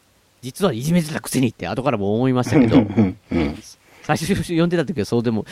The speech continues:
Speaker 1: そんなこと思ってなかったんで、「ゆかりちゃんに挨拶したい」って。で、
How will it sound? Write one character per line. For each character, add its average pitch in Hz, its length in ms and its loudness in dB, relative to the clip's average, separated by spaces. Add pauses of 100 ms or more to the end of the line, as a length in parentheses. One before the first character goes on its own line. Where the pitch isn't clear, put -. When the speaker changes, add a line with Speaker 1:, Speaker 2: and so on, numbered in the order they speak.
(180)
Speaker 1:
そ 131 100 -2
ん - 20 2
な 127 60 0
こ 131 80 0
と 104 80 -2
思 110 100 0
っ - 20 -4
て 117 80 -2
な 104 80 0
か 90 60 -4
っ 85 40 -8
た 76 80 -8
ん 80 60 -4
で、 82 100 2
「ゆ - 140 -4
か 98 100 -2
り 92 60 -4
ち - 80 -4
ゃ - 20 0
ん 87 60 0
に 95 80 -2
挨 95 60 0
拶 95 120 -6
し - 120 -10
た 104 100 0
い」 - 40 -2
っ - 20 -8
て。 - 180 -20 (1400)
で、 123 340 2